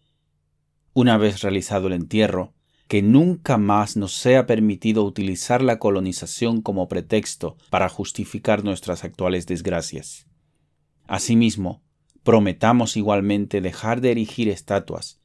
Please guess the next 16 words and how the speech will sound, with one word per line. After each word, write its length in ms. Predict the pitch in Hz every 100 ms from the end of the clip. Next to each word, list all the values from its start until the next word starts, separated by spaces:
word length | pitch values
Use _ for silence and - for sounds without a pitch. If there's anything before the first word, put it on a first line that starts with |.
| _
sea 420 | - - 117 120
a 100 | 110
quien 200 | 98 90
sea, 400 | - - 87 - _ _ _ _ _ -
y 120 | 131
que 100 | -
al 100 | 104
contrario, 680 | 98 92 110 117 104 95 - _ _ -
florezcan 600 | 110 107 113 - 117 107
por 160 | 98
todos 380 | - 117 123 -
lados 360 | 107 101 - 92
bibliotecas, 920 | 87 85 87 107 - 78 - - _ _
teatros, 680 | - 98 101 - 78 - _ _ _ -
talleres 400 | 98 110 117 -
culturales, 840 | 107 92 101 98 98 87 - -